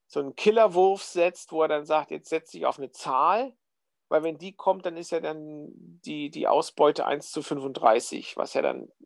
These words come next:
eine deutlich bessere Quote abgibt, als wenn er nur auf Schwarz setzen würde. Aber so präzise ist das System ja nicht. Er kann ja jetzt nicht mit Sicherheit sagen, dass Schwarz sechs kommt.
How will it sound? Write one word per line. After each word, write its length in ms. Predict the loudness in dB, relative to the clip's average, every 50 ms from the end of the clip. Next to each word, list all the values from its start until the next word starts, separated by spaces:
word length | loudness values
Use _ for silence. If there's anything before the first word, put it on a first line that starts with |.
| -20 -10
eine 140 | -6 -4 0
deutlich 360 | 4 4 4 4 2 -6 -4
bessere 280 | -2 -2 -2 -2 -4 -10
Quote 460 | -10 -8 -6 -6 -6 -4 -2 0 0
abgibt, 420 | 0 -2 -4 -10 -10 -10 -6 -4
als 220 | -2 -2 -2 -4 -6
wenn 120 | -6 -4
er 100 | -4 -4
nur 220 | -4 -2 0 0 0
auf 120 | 0 -2
Schwarz 500 | -6 -12 -4 2 4 4 4 4 0 -6
setzen 360 | -10 -10 -10 -10 -12 -20 -20 -16
würde. 300 | -16 -14 -12 -8 -10 -10 _ _ _ _ _ _ _ _ -20 -20 -20 -20 -20 -20 -20 _ _ _
Aber 220 | 2 4 6 6 4
so 160 | 2 0 -8
präzise 580 | -8 -8 -8 -8 -8 -8 -10 -14 -12 -12 -14 -12
ist 240 | -10 -10 -6 -2
das 160 | -2 -2 -2 -2
System 440 | -8 -14 -14 _ -12 -12 -10 -8
ja 140 | -6 -6 -6
nicht. 200 | -6 -8 -8 -4
Er 120 | -2 -2 -2
kann 220 | -2 -4 -4 0
ja 100 | 2 2
jetzt 200 | 2 0 -2 -6
nicht 160 | -10 -8 -8
mit 160 | -8 -10 -10
Sicherheit 480 | -10 -12 -8 -4 -2 0 2 2 0 2
sagen, 400 | 4 6 6 6 6 4 0 -4
dass 200 | -8 -8 -8 -8
Schwarz 420 | -4 0 2 2 2 2 0 -4
sechs 320 | -6 -6 -6 -6 -8 -18 -4
kommt. 360 | 0 0 0 0 -2 -8 -20